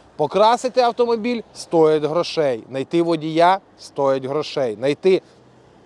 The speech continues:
класного водія стоїть ще більше грошей. І це все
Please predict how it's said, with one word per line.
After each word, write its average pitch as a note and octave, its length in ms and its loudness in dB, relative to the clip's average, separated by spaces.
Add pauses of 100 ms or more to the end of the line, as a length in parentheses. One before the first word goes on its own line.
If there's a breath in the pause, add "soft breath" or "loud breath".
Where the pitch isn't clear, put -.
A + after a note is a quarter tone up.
(580 loud breath)
класного G3 640 4
водія E3+ 460 -2 (160)
стоїть F#3 360 -2
ще - 360 -2
більше D#3+ 420 -4
грошей. B2 520 -8 (340 loud breath)
І F#3+ 100 -4
це D#3 240 0
все A3+ 380 2